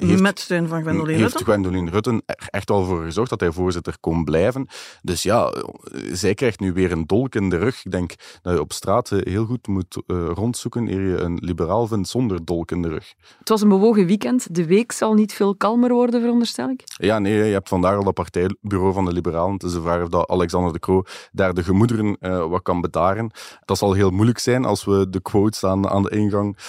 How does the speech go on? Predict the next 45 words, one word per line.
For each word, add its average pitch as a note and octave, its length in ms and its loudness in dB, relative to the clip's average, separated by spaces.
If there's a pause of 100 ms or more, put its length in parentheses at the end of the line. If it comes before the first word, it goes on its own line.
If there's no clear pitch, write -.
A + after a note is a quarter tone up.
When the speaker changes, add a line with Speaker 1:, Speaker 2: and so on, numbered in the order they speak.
(160)
Speaker 1:
eh, G2 140 0
allemaal G#2 420 2
horen. G#2 300 2
Ja, F2 80 2
het - 120 -2
is G2 100 0
de F2 100 -4
vraag G2+ 260 2
of G2 80 0
dat F#2 140 0
er F#2+ 60 -2
daar F2+ 160 2
nu F#2 120 0
nog G2+ 180 2
liberalen F#2+ 540 2
opstappen G#2 540 -2
of F2+ 120 -2
niet G#2+ 100 2
meer F#2+ 80 2
naar F#2 100 2
het F2+ 100 -6
partijbureau F2+ 720 0
komen. G2+ 360 0 (340)
Ehm, F2+ 340 2
dus - 200 -2
ja, - 180 0
dat G2 160 2
verhaal G2+ 340 2
zal G#2 160 2
zich G2+ 160 0
deze G2+ 220 0
week G2+ 200 2
zeker G#2+ 280 -2
nog G#2 140 2
ontwikkelen. A2 560 0 (260)
En G3 140 0
dan F#2+ 320 2
ga F#2 260 -6
je F2+ 140 2
naar F#2+ 220 2
een, F2+ 280 -4
een F#2 140 -4
kamercommissie G#2 840 0
ook G#2 220 0
gaan, B2 320 -2